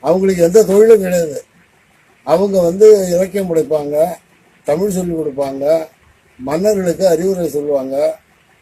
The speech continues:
மன்னர்கள் சொல்லுகிற செய்தியை மக்கள்கிட்ட கொண்டுட்டு போவாங்க, மக்கள் சொல்ற செய்திகளை மன்னர்கள்ட்ட கொண்டு போவாங்க.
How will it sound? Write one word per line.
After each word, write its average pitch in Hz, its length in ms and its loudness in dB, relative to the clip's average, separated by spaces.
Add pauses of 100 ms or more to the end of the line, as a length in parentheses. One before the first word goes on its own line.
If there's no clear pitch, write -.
மன்னர்கள் 190 540 0
சொல்லுகிற 165 480 -4
செய்தியை 160 460 -4
மக்கள்கிட்ட 170 400 -6
கொண்டுட்டு 147 420 -10
போவாங்க, 131 480 -8 (520)
மக்கள் 208 640 0
சொல்ற 175 420 -6
செய்திகளை 175 560 -4
மன்னர்கள்ட்ட 165 680 -6
கொண்டு 143 380 -8
போவாங்க. 131 480 -8